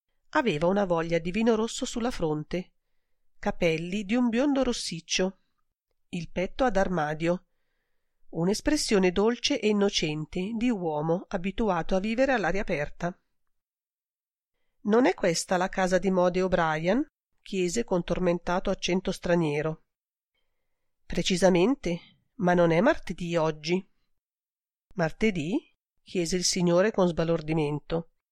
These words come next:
"Soltanto il martedì si ricevono i fornitori,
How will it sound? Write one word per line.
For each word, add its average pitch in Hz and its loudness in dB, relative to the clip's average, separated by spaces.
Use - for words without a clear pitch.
"Soltanto 185 2
il 220 4
martedì 185 2
si - -4
ricevono 175 0
i 170 2
fornitori, 170 -2